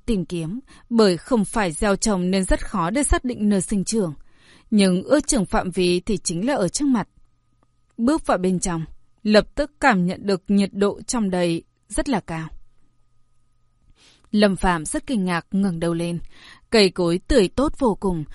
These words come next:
đã che khuất ánh mặt trời. Theo lý mà nói thì phải cảm thấy mát mẻ chứ. Nhưng tình hình như thế này chỉ có thể là do trong này có gì đó quái lạ. Hiển nhiên, nơi sinh trưởng của dược liệu quả thực tràn ngập sự quỷ dị.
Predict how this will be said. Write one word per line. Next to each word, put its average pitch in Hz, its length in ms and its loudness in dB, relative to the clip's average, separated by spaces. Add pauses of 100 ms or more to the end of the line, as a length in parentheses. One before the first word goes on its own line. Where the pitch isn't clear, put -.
(200)
đã 196 180 2
che 220 240 -2
khuất 294 220 -6
ánh 180 220 -6
mặt 262 160 0
trời. 160 320 -2 (640)
Theo 220 160 6
lý 180 180 4
mà 226 160 2
nói 170 380 -2
thì 285 120 -2
phải - 180 -2
cảm 175 200 -4
thấy 160 140 0
mát 262 220 -2
mẻ 233 200 0
chứ. - 160 -12 (680)
Nhưng 202 340 4
tình 202 240 2
hình 170 220 -2
như 185 100 2
thế 247 140 2
này 185 320 -2
chỉ 226 100 -2
có 175 140 -2
thể 285 180 -2
là 180 120 0
do 175 200 -2
trong 202 220 -4
này 175 140 -4
có 170 120 -6
gì 254 180 -4
đó 160 140 -4
quái 156 280 -10
lạ. 240 220 -6 (720)
Hiển 196 300 2
nhiên, 165 220 -6 (440)
nơi 208 200 6
sinh 202 260 2
trưởng 202 220 0
của 175 80 0
dược - 240 -4
liệu 185 180 0
quả 202 200 0
thực - 260 -4
tràn 175 260 -2
ngập 175 120 -4
sự - 260 -6
quỷ 202 200 -2
dị. 170 220 -6